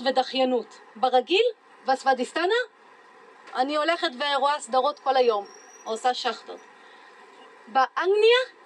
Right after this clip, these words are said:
אני מסתכלת על החרדה, אני אומרת, "סבבה, החרדה לא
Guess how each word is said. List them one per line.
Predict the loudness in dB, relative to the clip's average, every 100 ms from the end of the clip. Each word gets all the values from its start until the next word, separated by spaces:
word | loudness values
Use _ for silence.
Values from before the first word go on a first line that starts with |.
| -20 -8 -4
אני | -2 -2
מסתכלת | -4 -4 -6 0 2 2
על | 0 -2
החרדה, | -2 0 2 2 0 -2 -4 -18 -20 -20 -20 -4
אני | -2 0
אומרת, | 0 2 2 0
"סבבה, | -2 0 0 0 -2 -6 -14 -12
החרדה | -2 2 2 2 -2
לא | -2